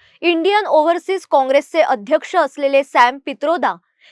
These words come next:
यांनी भारतात बेकायदेशीरपणे राहणाऱ्या बांगलादेशी स्थलांतरितांचं समर्थन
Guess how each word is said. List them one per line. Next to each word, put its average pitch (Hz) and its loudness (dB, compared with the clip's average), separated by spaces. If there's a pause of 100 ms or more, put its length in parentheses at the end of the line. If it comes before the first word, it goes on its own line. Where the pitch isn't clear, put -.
यांनी 311 0
भारतात 294 0
बेकायदेशीरपणे 320 -4
राहणाऱ्या 262 -2
बांगलादेशी 254 0
स्थलांतरितांचं 269 -4
समर्थन 285 -6